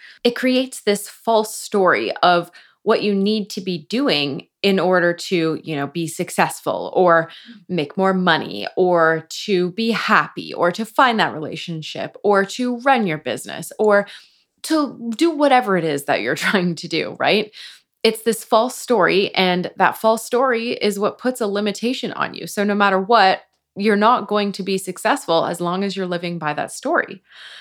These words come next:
So you get to decide how you live your life. And when you start living into that and drop the shoulds, that's where you actually find success. So let me know if you have caught yourself in some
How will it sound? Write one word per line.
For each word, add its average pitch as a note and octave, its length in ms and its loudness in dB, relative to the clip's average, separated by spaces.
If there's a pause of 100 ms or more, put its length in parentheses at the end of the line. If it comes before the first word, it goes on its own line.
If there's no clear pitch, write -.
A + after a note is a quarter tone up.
(220)
So A3 460 4
you G3 340 0
get D#4 180 0
to C#4 100 0
decide F#3 440 2
how E3+ 100 -4
you D3+ 140 -2
live D3 180 -6
your G#2 140 -8
life. - 320 -8 (260)
And G#3 460 2
when F#3+ 300 2
you D4 100 2
start - 340 0
living F#3 400 -2
into G#3+ 340 -6
that - 360 -4 (420)
and F3 240 0
drop E3 720 0
the F#3+ 120 -4
shoulds, - 720 -4 (200)
that's G3 260 0
where D#3+ 240 2
you E3+ 300 -4
actually D#3+ 360 -4
find C#3+ 440 -4
success. - 640 -14 (500)
So G3+ 220 4
let F#3+ 220 4
me B3 120 0
know A3+ 480 2
if G3 260 -2
you F#3+ 680 2 (360)
have - 220 -8
caught - 240 0
yourself F3 480 0
in F#3 140 -4
some F3 260 -4